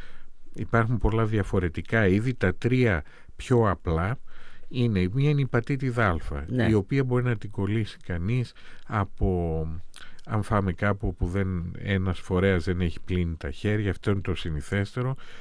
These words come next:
Speaker 1: δεν έχει χρόνια μορφή όμως. Μπορεί να κάνει οξύ επεισόδιο, δεν μένει στον οργανισμό. Οι δύο πιο
Speaker 2: Μπορεί
Speaker 1: συ-
Speaker 2: να έρθει και να παρέλθει εφ' ευτής.
Speaker 1: Ακριβώς.
Speaker 2: Μάλιστα.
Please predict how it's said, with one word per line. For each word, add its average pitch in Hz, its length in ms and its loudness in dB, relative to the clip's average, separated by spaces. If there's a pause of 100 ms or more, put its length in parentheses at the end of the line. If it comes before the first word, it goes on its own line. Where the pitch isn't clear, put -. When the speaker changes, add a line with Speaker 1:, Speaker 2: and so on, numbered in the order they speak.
(160)
Speaker 1:
δεν 139 260 4
έχει 139 260 0
χρόνια 117 480 4
μορφή 95 400 0
όμως. 62 440 -6 (360)
Μπορεί 104 160 4
να 107 100 2
κάνει 107 260 2
οξύ 98 300 2
επεισόδιο, 123 760 0 (300)
δεν 120 240 4
μένει 98 520 2
στον 78 260 -6
οργανισμό. 69 640 -2 (840)
Οι 101 140 -2 (220)
δύο 156 280 4
πιο 160 220 4
Speaker 2:
Μπορεί 151 200 8
Speaker 1:
συ- 175 80 8
Speaker 2:
να 180 100 6
έρθει 175 300 6
και - 120 2
να 165 140 4
παρέλθει 156 500 4
εφ' 160 140 2
ευτής. 160 340 6
Speaker 1:
Ακριβώς. 92 600 4
Speaker 2:
Μάλιστα. 117 400 0